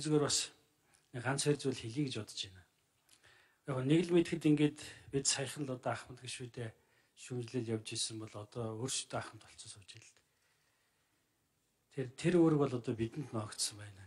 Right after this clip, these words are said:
гэж. Энэ парламентынхаа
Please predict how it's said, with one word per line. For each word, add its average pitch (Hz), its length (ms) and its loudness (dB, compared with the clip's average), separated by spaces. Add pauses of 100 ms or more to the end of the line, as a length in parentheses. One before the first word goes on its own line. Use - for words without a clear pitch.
гэж. - 120 -18 (960)
Энэ 147 260 4
парламентынхаа 156 880 2